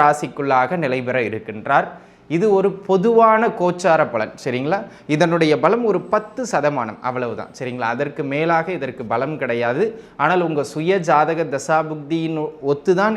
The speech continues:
இந்த பலன்கள் போகுங்க. உங்க ஜாதகத்துல கும்ப ராசியில என்ன கிரகங்கள் இருக்கிறாங்க அப்படிங்கிறத பொறுத்தும் இந்த பலன்கள் கொஞ்சம் வீரியமடையும். ஆக, அன்பு நண்பர்களே, இந்த கோச்சாரத்தில் ஏற்படுகின்ற இந்த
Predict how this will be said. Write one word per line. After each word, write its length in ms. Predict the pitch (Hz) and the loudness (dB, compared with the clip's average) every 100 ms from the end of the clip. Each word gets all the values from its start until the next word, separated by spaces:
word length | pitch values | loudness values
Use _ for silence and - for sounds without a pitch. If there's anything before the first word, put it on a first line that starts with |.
| 151 | -2
இந்த 140 | 135 123 | -2 0
பலன்கள் 420 | 127 135 135 131 117 | 0 0 -4 -4 -4
போகுங்க. 360 | 107 107 104 - - - - | -4 -6 -8 -10 -14 -16 -2
உங்க 120 | 151 151 | 0 4
ஜாதகத்துல 440 | 151 156 170 170 170 | 4 4 0 -4 -6
கும்ப 200 | 156 156 156 | -6 0 2
ராசியில 320 | 147 147 151 127 | 2 0 -2 -2
என்ன 120 | 151 143 | -2 -4
கிரகங்கள் 400 | 131 135 143 131 | -4 -4 -4 -4
இருக்கிறாங்க 480 | 131 127 135 131 139 131 117 | -4 -2 -2 -2 -4 -6 -8
அப்படிங்கிறத 460 | 113 143 139 131 123 - | -6 -4 -4 -2 -4 -2
பொறுத்தும் 340 | 151 156 196 | -4 -2 -2
இந்த 140 | 160 120 | 0 0
பலன்கள் 360 | 127 135 147 208 - - - | -2 -2 -2 -4 -6 -18 -4
கொஞ்சம் 300 | 202 196 160 | 0 0 2
வீரியமடையும். 640 | 139 143 123 110 101 104 127 | 0 0 0 -2 -4 -2 0
ஆக, 80 | 123 117 | 2 0
அன்பு 200 | 147 151 | 0 -2
நண்பர்களே, 420 | 135 139 151 165 208 - - - - 143 | -2 0 2 2 0 -4 -18 -20 -4 0
இந்த 260 | 180 226 226 - - | 2 4 4 4 0
கோச்சாரத்தில் 720 | 170 180 196 175 175 175 165 135 | 0 0 2 4 2 0 0 0
ஏற்படுகின்ற 680 | 139 139 131 131 135 127 190 185 151 | 0 -2 -2 -2 -2 2 0 0 -4
இந்த 240 | 170 160 | -2 -2